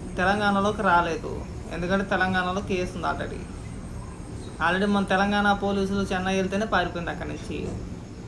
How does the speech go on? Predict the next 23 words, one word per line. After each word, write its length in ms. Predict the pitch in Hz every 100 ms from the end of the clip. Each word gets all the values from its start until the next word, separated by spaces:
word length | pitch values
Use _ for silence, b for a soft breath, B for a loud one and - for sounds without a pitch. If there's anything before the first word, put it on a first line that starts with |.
| -
మళ్ళీ 200 | 170 190
మకం 320 | 175 170 185
మార్చేసింది. 760 | 170 156 160 151 151 - - - - - - - - -
ఇది 180 | 147 156
చేసేదే 300 | 156 202 226
లంజాపురం, 680 | 233 208 202 196 180 151 143 147 143 143
అనకూడదు 340 | 156 165 190
మా 160 | 180 170
పదం. 340 | 151 143 165 202 - - - - - -
ఇది 180 | - -
చేసేదే 240 | 190 208
లంజాపురం 520 | 220 196 196 190 190
అయినప్పుడు 680 | 185 180 - - - - -
నువ్వు 240 | - -
సంసారం 420 | - 208 - - 120
గురించి 280 | - -
ఇది 120 | - 180
మాట్లాడాలి. 600 | - - 151 147 - - - - - - - - - - - - - -
సిగ్గు 280 | - 214 277
అనిపించట్లా 480 | 269 254 254 240 233
కొంచెం 500 | 226 226 233 247 226
కూడా 180 | 226
నీకు? 260 | 226 220